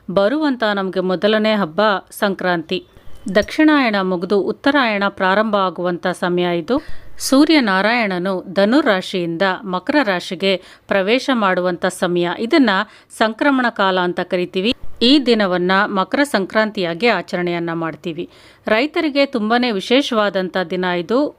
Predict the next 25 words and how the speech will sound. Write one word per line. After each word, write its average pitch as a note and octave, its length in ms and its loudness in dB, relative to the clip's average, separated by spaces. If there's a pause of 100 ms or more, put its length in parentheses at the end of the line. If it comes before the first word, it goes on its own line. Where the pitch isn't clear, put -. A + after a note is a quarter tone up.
ಅವರು G#3+ 380 2
ಬೆ-, G3 320 0
ಬೆಳೆದಿರುವಂತ A3 720 2 (560)
ಬೆಳೆಯನ್ನು G3+ 580 0
ಕೊಯ್ಲು B3+ 400 2
ಮಾಡಿ, F#3 460 2 (500)
ಆ G3+ 120 4
ಬೆಳೆಯನ್ನೆಲ್ಲ A3 760 2
ಒಂದು G#3+ 320 0
ಕಡೆ G3+ 220 2
ಗುಡ್ಡೆ F3+ 280 0
ಹಾಕಿ, F#3 380 -2
ಅದನ್ನ B3 360 4
ಪೂಜೆ C#4 400 2
ಮಾಡುವಂತ F3+ 520 0
ಶುಭ G#3 260 2
ದಿನ G3 200 0
ಇದು F3+ 280 -2
ಅಂತ E3+ 180 -4
ಹೇಳ್ಬೋದು. F3 640 -2 (680)
ಈ D4 120 6
ಮಕರ C#4 320 2
ಸಂಕ್ರಾಂತಿಯ A#3 600 2
ದಿನಕ್ಕೆ F#3 500 0
ಅನೇಕ A3+ 440 2